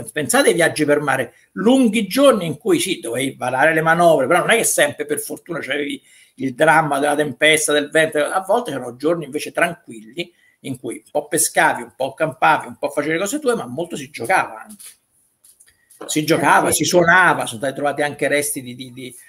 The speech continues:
Speaker 1: di, di, di strumenti a fiato, insomma, era la vita che tu non puoi immaginare di, di, del marinaio che doveva riempire anche la giornata, e spesso giornate lunghe.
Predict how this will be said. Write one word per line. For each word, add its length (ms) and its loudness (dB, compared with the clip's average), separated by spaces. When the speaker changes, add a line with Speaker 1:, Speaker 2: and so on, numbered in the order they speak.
Speaker 1:
di, 540 -10
di, 240 -20
di 160 -20
strumenti 540 -4
a 40 -6
fiato, 500 -2
insomma, 460 -14
era 360 -2
la 160 4
vita 300 -4
che 120 -4
tu 100 -6
non 160 -4
puoi 140 -4
immaginare 960 -4
di, 380 -14
di, 240 -12
del 160 -10
marinaio 460 0
che 60 -2
doveva 180 -6
riempire 500 0
anche 360 0
la 140 -2
giornata, 560 -4
e 20 -8
spesso 420 -6
giornate 400 -6
lunghe. 540 -12